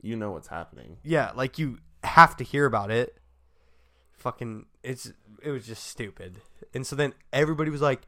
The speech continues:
Speaker 2: for, like, the next month and a half, two months, they're like, "We need to come inside. We need to hang out inside." I'm like,
Speaker 1: Yeah.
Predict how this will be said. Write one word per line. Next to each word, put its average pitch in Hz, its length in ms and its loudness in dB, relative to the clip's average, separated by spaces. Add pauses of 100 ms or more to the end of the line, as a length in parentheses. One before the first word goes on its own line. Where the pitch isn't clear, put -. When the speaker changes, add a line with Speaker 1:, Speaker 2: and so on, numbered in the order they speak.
(800)
Speaker 2:
for, - 180 2
like, 151 220 4
the 147 80 -2
next 151 280 0
month 135 300 2
and 131 100 -2
a 120 40 -4
half, 120 300 0
two - 180 -4
months, 117 320 0
they're 131 120 0
like, 113 180 0
"We 143 140 0
need 165 120 2
to 151 80 -2
come 156 220 2
inside. 123 540 2 (440)
We 131 100 -10
need 127 140 -4
to 127 80 -4
hang 135 200 -6
out 123 160 0
inside." 113 540 -2
I'm 113 100 -8
like, 117 140 0
Speaker 1:
Yeah. 95 300 -2